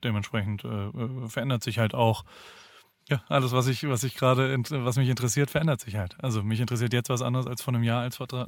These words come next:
drei, vier Jahren. Und Instagram ist ja auch, also dass, dass bei mir Insta so gut läuft, liegt vielleicht ein bisschen daran, dass ich das ganz okay bedienen kann, liegt aber vor allem daran,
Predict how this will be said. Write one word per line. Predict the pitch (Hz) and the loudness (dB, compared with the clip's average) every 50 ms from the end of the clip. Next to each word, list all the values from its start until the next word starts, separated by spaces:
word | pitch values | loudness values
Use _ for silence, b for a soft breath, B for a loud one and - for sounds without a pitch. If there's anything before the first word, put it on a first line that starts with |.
| - - | -10 -10
drei, | - 131 120 117 120 123 120 113 117 120 117 | -6 -4 -4 -2 -2 -4 -4 -6 -10 -12 -12
vier | - - - 135 127 127 123 | -14 -10 -6 -4 -4 -4 -2
Jahren. | 127 127 127 127 127 131 127 | 0 0 2 2 2 0 0
Und | 123 127 117 - B B B B B B B | -2 -4 -6 -6 B B B B B B B
Instagram | - 143 - - 156 139 165 165 | 0 2 6 6 6 8 8 6
ist | 160 139 | 6 6
ja | 147 139 | 6 6
auch, | 143 156 151 | 6 6 6
also | 165 139 127 127 | 4 2 0 0
dass, | 123 - 131 120 - | 0 0 0 0 0
dass | - 127 - | 0 -2 -2
bei | - - 147 135 127 | 0 4 4 6 8
mir | 135 151 165 165 156 | 10 10 10 10 8
Insta | 160 156 - - 160 135 | 6 6 6 6 6 4
so | 131 120 | 4 4
gut | 123 170 190 - | 4 2 2 6
läuft, | 147 127 131 143 160 165 - - b b b b b b b b b b b b _ _ _ _ _ _ _ _ _ _ _ | 8 8 8 8 6 4 2 -8 b b b b b b b b b b b b _ _ _ _ _ _ _ _ _ _ _
liegt | - 135 123 147 135 - - | 0 2 2 2 2 0 0
vielleicht | - 139 120 117 120 139 156 - - - | 2 2 4 6 6 6 6 4 4 0
ein | 131 110 | 0 4
bisschen | - 151 151 - 180 160 | 4 4 6 6 6 6
daran, | 143 139 131 135 139 135 | 6 6 6 4 4 2
dass | 131 123 120 | 2 0 0
ich | 135 117 - | -2 -4 -4
das | - 113 - | -6 -8 -4
ganz | - 123 120 113 127 | -4 -4 -4 -4 -4
okay | 117 - - 131 | -6 -2 -2 0
bedienen | 120 120 110 117 143 165 165 160 | 0 0 0 2 4 6 6 4
kann, | 147 - 139 131 131 | 4 2 2 2 2
liegt | 127 127 - - | 0 -2 0 0
aber | 127 123 123 117 | 0 2 2 0
vor | - - 135 123 - - _ | 2 0 0 0 0 -2 _
allem | - 147 156 165 165 160 156 147 | 2 4 6 6 6 4 4 2
daran, | 120 131 120 117 113 110 117 120 135 151 170 | 2 4 4 4 4 2 2 2 2 2 0